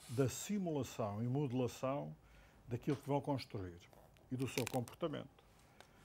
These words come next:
Porque estão a ver, quando me olhavam e viam as curvas de nível, vocês estavam a ver as minhas dimensões.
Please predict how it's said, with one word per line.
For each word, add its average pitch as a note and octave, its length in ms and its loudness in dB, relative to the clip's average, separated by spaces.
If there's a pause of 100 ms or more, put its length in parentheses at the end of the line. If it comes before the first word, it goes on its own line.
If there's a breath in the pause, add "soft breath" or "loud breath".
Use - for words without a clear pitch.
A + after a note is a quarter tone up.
(140 soft breath)
Porque C#3 220 0
estão C#3+ 100 12
a C3 40 10
ver, B2+ 280 6 (1700 soft breath)
quando D3+ 260 6
me C#3 720 2
olhavam D3 800 12
e C#3 140 2
viam C3 400 8
as A#2 100 4
curvas B2 420 4
de A#2+ 60 -4
nível, A2+ 460 2 (2000 soft breath)
vocês B2 360 0
estavam C#3+ 460 8
a C3+ 40 8
ver D#3 180 10
as C3+ 120 6
minhas D3 220 6
dimensões. A#2+ 760 2